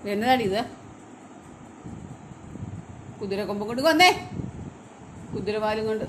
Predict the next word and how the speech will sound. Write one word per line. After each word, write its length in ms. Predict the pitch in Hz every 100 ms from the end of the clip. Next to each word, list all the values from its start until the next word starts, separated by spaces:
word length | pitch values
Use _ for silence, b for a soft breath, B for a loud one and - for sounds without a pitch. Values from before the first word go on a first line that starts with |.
| - - - - - - - - - - - - - - - - - - - - - - - - - - - - - - - - - - - - - - - - - -
ഇവിടെ 180 | - 269